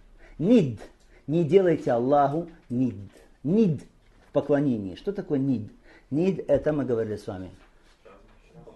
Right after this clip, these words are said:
Шаби, масиль, назир. Да.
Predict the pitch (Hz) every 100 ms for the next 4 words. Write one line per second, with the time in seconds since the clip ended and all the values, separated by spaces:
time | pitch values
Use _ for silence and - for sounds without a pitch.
0 | 127 127 - 135 135 170 220 214 - 110
1 | 123 117 - 170 202 220 220 - 214 -
2 | 113 101 92 80 - 92 120